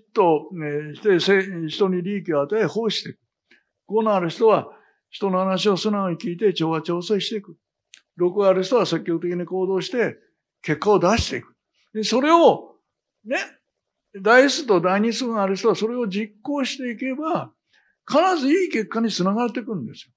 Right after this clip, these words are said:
よ。ですから、ね、社員にはですね、もうとにかく一番強いのは第二数ですから、第二数を積極的に発揮してもらえばいいんです。ね。ええ。第一数、で、特に六十パーセントを占めてますから。え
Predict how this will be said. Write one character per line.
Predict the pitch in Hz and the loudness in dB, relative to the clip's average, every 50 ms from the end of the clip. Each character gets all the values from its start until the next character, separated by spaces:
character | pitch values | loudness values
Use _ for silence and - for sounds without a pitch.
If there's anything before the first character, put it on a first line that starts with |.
| _ _ _ _ _ _ _ _ _ _ _ _ _ - | _ _ _ _ _ _ _ _ _ _ _ _ _ -6
よ。 | 214 | -6
で | 247 240 | -4 -2
す | - | 2
か | - 220 | 2 6
ら、 | 220 208 170 127 - - - _ _ _ _ _ _ _ - | 6 6 6 6 2 -8 -20 _ _ _ _ _ _ _ -4
ね、 | 214 269 311 285 233 | -2 0 0 0 0
社 | - - 240 294 392 | 2 4 6 6 4
員 | 403 403 381 277 220 196 | 4 2 0 2 2 2
に | 196 226 | 2 4
は | 262 240 | 4 4
で | 165 156 131 | 4 2 -2
す | 123 139 | -4 -6
ね、 | 135 127 120 107 - _ _ _ _ _ _ _ _ _ _ _ - | -8 -8 -8 -8 -10 _ _ _ _ _ _ _ _ _ _ _ -8
も | 214 240 226 | -4 -4 -2
う | 214 | 2
と | 269 320 339 | 2 2 2
に | 330 | 4
か | 320 277 240 202 | 6 6 6 8
く | 196 175 170 160 156 151 151 151 170 185 185 | 8 6 8 8 6 6 4 2 0 -4 -4
一 | 170 247 226 | -4 -4 -2
番 | 254 254 254 | -2 -2 -2
強 | 220 - 240 269 277 285 285 | -2 -2 -2 0 0 0 0
い | 277 | 0
の | 254 233 | 0 4
は | 214 185 156 | 4 4 4
第 | 147 151 160 170 180 | 4 2 2 4 4
二 | 196 214 202 | 4 2 2
数 | 202 254 208 139 | 0 -2 -4 -4
で | 120 107 | -6 -10
す | - - | -12 -16
か | - - | -20 -20
ら、 | - _ _ _ _ _ _ _ _ _ | -20 _ _ _ _ _ _ _ _ _
第 | 165 196 220 233 247 269 | 2 4 6 6 4 2
二 | 294 311 285 | 2 0 -2
数 | 294 - 349 339 | 0 2 4 4
を | 302 262 262 277 262 208 | 4 6 4 4 4 4
積 | - 196 196 190 | 4 2 -2 -2
極 | - 240 214 240 220 | -4 -10 -10 -8 -10
的 | 254 226 254 247 | -10 -8 -6 -4
に | 240 | -4
発 | 202 185 190 - - 226 | -4 -4 -4 -6 -8 -8
揮 | |
し | 208 - | -6 -4
て | 254 | -4
も | 233 226 | -4 0
ら | 226 262 302 | 0 0 0
え | 302 | 0
ば | 285 185 | -2 -2
い | 170 208 | -2 -2
い | 262 254 | -2 -4
ん | 170 | -4
で | 127 - | -8 -12
す。 | - _ _ _ _ _ _ _ _ _ _ _ _ _ | -18 _ _ _ _ _ _ _ _ _ _ _ _ _
ね。 | 185 202 202 - _ _ _ _ _ - | -16 -16 -16 -16 _ _ _ _ _ -18
え | - | -18
え。 | 127 127 117 _ _ - | -18 -18 -20 _ _ -6
第 | 185 180 185 185 | -2 0 0 0
一 | 180 180 - - | 0 -4 -10 -16
数、 | 196 196 | -12 -8
で、 | 196 202 196 185 175 | -4 2 2 2 4
特 | 180 226 247 247 220 | 2 0 -2 0 -2
に | 180 156 139 131 123 - 170 165 | -2 -2 -4 -6 -8 -10 -8 -6
六 | 156 156 170 175 | -6 -6 -6 -8
十 | 170 180 | -10 -8
パ | 175 196 190 | -6 -6 -6
ー | 175 | -4
セ | 202 208 | -4 -4
ン | 196 | -4
ト | - 143 | -4 -8
を | 113 | -10
占 | - 117 120 | -10 -10 -10
め | 117 | -10
て | 101 - | -10 -12
ま | 117 120 131 | -14 -14 -14
す | - | -14
か | - - | -16 -18
ら。 | 117 _ _ _ - | -20 _ _ _ -18
え | - 123 | -18 -18